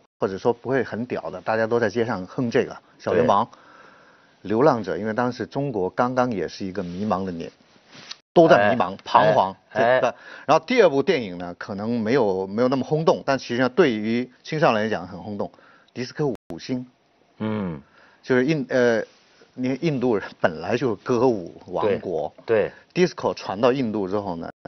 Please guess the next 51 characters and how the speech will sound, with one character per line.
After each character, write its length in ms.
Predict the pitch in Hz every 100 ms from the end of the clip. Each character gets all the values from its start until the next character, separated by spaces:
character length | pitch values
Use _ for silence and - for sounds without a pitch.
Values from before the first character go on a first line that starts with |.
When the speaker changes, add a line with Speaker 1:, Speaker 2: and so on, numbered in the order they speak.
| -
Speaker 1:
激 260 | - 120
发 240 | 117 113 110
了 160 | - -
整 220 | 92 78
个 140 | 117 110
印 140 | 110
度 120 | 95
在 120 | 87
跳 180 | 82 95
disco。 360 | 85 92 - - _ - - - -
而 80 | 123
当 220 | 165 170
时 140 | - 117
的 100 | 104
中 200 | 143 143
国 140 | 98
呢， 120 | 95
还 160 | - 101
没 240 | 110 107 -
开 240 | - 156
始， 260 | 156 - -
还 160 | - 98
要 100 | 110
滞 260 | - 185
后 220 | 113 107 95
一 80 |
点， 180 | 90 82 - _ _ _ _ _ _ _
就 120 | -
是 160 | 98 73 - _ _ _
稍 160 | - 139
微 80 |
滞 180 | 135 170
后 160 | 131 107
一 40 |
点。 160 | 92 - - _ -
所 240 | - 185 190
以 40 |
呢， 120 | 143
竟 180 | 135 214
然 260 | 143 123 143 - - - _ _ _ -
这 100 | 185
个 100 | 156
西 240 | - 208
方 180 | 208 202
的 100 | 165
disco 360 | - 190 - 127
文 200 | 104 127
化， 300 | 147 95 - _
它 320 | - 143 143 - _ _ _ _ _ _
竟 160 | - 123
然 180 | 104